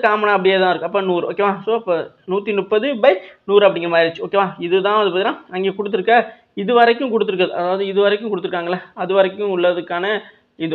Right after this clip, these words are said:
ஓகேவா? எஸ். So, இப்ப இது வரைக்கும், இதுல இருந்து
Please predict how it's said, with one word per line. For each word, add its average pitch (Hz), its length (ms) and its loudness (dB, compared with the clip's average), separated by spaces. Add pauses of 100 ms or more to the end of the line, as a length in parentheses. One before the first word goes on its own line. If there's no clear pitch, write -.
ஓகேவா? 180 200 0 (340)
எஸ். - 120 -10 (140)
So, 196 80 -2 (100)
இப்ப 208 240 2 (1500)
இது 233 140 4
வரைக்கும், 247 280 2 (100)
இதுல 190 240 4
இருந்து 247 240 -2